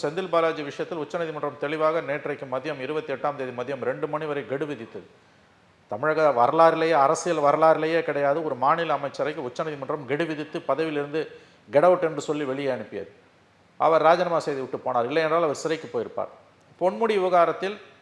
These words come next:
பெண்களை இழிவுபடுத்தியதாகவும் மத உணர்வுகளை புண்படுத்தியதாகவும் உயர்நீதிமன்றம் தானாக முன்வந்து எடுத்த வழக்கு, எஃப் ஐ ஆர் போடுவதற்காக தலைமை நீதிபதி முன்பு போயிருக்கிறது. ஜஸ்டிஸ் ஆனந்த் வெங்கடேஷ் தனி நீதிபதி எடுத்த வழக்கு. இரண்டாவதாக ஒரு வழக்கு, கோவாரண்டோ வழக்கு, அதாவது அவரை பதவி நீக்க கோரும் வழக்கு, தலைமை நீதிபதி அமர்வில்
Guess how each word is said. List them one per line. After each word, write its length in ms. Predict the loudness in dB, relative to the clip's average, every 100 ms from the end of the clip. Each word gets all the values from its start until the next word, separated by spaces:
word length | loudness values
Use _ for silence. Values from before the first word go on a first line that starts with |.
| _ _ _ _ _ _
பெண்களை 540 | -6 2 4 4 0
இழிவுபடுத்தியதாகவும் 1080 | -4 -2 -2 -2 -4 -2 2 4 4 0 0
மத 240 | 2 4
உணர்வுகளை 340 | 2 0 0 -2
புண்படுத்தியதாகவும் 720 | -6 -4 -2 -2 2 2 2
உயர்நீதிமன்றம் 680 | 0 0 0 -2 -2 -4 -2
தானாக 440 | 2 6 6 4
முன்வந்து 360 | 2 -2 -2 -2
எடுத்த 300 | 0 0 0
வழக்கு, 480 | 2 2 2 -4 0
எஃப் 200 | 0 2
ஐ 60 |
ஆர் 180 | 2 2
போடுவதற்காக 580 | 0 -2 -2 -2 -2 0
தலைமை 300 | 0 -2 -4
நீதிபதி 320 | -6 -8 -8
முன்பு 280 | -8 -8 -8
போயிருக்கிறது. 600 | -6 -6 -4 -6 -8 -8
ஜஸ்டிஸ் 240 | -10 -8 -2
ஆனந்த் 300 | 0 -2 -4
வெங்கடேஷ் 300 | -4 -4 -4
தனி 160 | -6
நீதிபதி 320 | -6 -8 -6 -6
எடுத்த 240 | -6 -6
வழக்கு. 380 | -6 -6 -8 -12 -4
இரண்டாவதாக 640 | 2 6 8 8 8 6
ஒரு 140 | 4 4
வழக்கு, 440 | 4 4 0 -2
கோவாரண்டோ 500 | 4 6 6 6 4
வழக்கு, 280 | 6 4 4
அதாவது 260 | 4 4 6
அவரை 200 | 4 2
பதவி 300 | 2 2 0
நீக்க 220 | -4 -4
கோரும் 240 | -2 -2
வழக்கு, 300 | 0 0 0
தலைமை 300 | 0 0 0
நீதிபதி 300 | -4 -8 -2
அமர்வில் 480 | 0 0 0 -2 -8